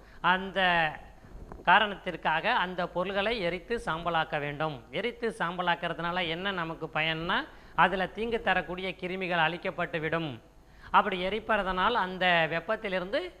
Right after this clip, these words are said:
மின்சாரம் தயாரிக்கலாம். Very good. அந்த வெப்பத்திலிருந்து மின்சாரத்தை நாம் தயார் செய்யலாம். அதுக்கப்புறம் மண்புழு, மண்புழு உரக்குழியில எந்த வகையான கழிவுகளை, அஹ், போட்டு அதுல மண்புழு உரத்தை தயார் பண்ணலான்னு கேட்டிங்கன்னாக்கா, திடக்கழிவுகள்.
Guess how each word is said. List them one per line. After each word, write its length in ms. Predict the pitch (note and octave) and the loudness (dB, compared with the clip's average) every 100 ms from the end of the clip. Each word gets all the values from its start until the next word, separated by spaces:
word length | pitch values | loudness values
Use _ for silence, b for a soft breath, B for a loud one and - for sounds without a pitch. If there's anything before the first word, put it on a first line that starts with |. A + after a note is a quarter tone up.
| - - | -20 -14
மின்சாரம் 640 | E3+ G3 G#3 A3 G3+ F#3+ | -8 -6 2 2 4 0
தயாரிக்கலாம். 640 | F3 D#3+ D3+ C#3 C#3+ B2+ B2 | 0 0 0 -2 -4 -4 -4
Very 220 | C3+ C#3 C3+ | -6 -6 -6
good. 140 | C3 | -6
அந்த 240 | C3 C3 | -6 -8
வெப்பத்திலிருந்து 680 | C3+ C3+ E3 D3+ D3 D#3+ A#3 | -8 -8 -8 -6 -6 -4 -6
மின்சாரத்தை 680 | G#3 D#3+ D#3+ E3 D3 - G#3 | -6 -8 -4 -4 -4 -6 -6
நாம் 260 | D#3+ D3+ D#3 | -6 -6 -6
தயார் 280 | C3 C#3 | -6 -6
செய்யலாம். 580 | C3+ B2+ B2 B2 B2+ G#2 - - B B B B B B - - B B | -8 -10 -6 -4 -4 -8 -20 -20 B B B B B B -20 -20 B B
அதுக்கப்புறம் 580 | - G#3 A#3+ A3 G#3+ G3 | 0 2 2 -2 -2 0
மண்புழு, 460 | F3 G#3 G#3+ G#3 G3 | -2 -2 -4 -4 -4
மண்புழு 420 | E3+ F#3+ G#3 G#3 F3 | -4 -4 -4 -4 -4
உரக்குழியில 720 | F3+ F3+ F3+ E3+ D#3+ D#3+ D#3+ D#3 B - | -4 -6 -8 -6 0 2 2 -2 B -6
எந்த 380 | E3 G#3+ A3 A3 | -4 -4 0 0
வகையான 840 | F#3+ F#3+ F#3 E3+ D#3+ D3+ D#3 D#3+ D3 B - | 0 -2 -2 -2 0 0 0 -2 -6 B 0
கழிவுகளை, 680 | E3+ G3 F#3+ F3 E3+ E3 D3 - - | 0 2 -2 0 2 2 0 -10 -8
அஹ், 480 | E3+ E3 D#3+ D3+ D3 - | -2 2 2 2 -2 -2
போட்டு 400 | E3+ E3+ B3 C#4+ | -2 0 -2 0
அதுல 300 | F3 E3+ D#3+ | -2 0 -2
மண்புழு 420 | D#3 F3 F#3 F#3+ | -2 -4 -2 -2
உரத்தை 300 | E3 D#3+ D#3+ | -4 -4 -4
தயார் 320 | D#3 D#3+ E3 | 0 0 0
பண்ணலான்னு 380 | E3 D#3 D#3 D#3+ | -2 -2 -2 -4
கேட்டிங்கன்னாக்கா, 720 | D#3 D#3 D#3 D#3+ D#3+ E3 A#3 | -6 -8 -6 -6 -6 -4 -4
திடக்கழிவுகள். 840 | E3 E3 F3+ E3 C#3+ B2+ C#3 B2 | -4 -4 -4 -4 -6 -4 -4 -4